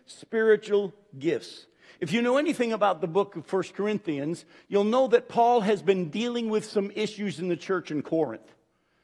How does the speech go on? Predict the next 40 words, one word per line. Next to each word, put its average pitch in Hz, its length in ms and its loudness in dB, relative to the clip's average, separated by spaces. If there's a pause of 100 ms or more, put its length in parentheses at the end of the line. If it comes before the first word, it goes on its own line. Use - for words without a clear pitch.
(320)
He 196 120 4
actually 208 340 2
has 170 120 0
had 190 200 2
to 180 60 0
begin 175 340 0
in 185 140 0
chapter 190 360 0
one 185 280 2
with 170 100 -2
the 165 80 0
fact 180 300 2
that 170 120 -6
they 190 140 4
were 190 160 4
all 180 160 6
fighting 185 400 0
over 175 220 0
who 190 140 -2
they 180 140 2
thought 170 280 2
was 175 140 -4
the 170 100 -4
best 165 340 0
pastor 156 460 -2
or 135 80 -2
preacher 147 440 -6
or 139 100 -2
teacher 170 360 -8
of 156 80 -2
the 156 80 0
Word 151 180 2
of 143 80 -2
God. 131 280 0
"I 170 140 4
follow 165 280 4
Paul, 135 420 2
I 165 120 2
follow 170 320 4
Apollos, 147 500 0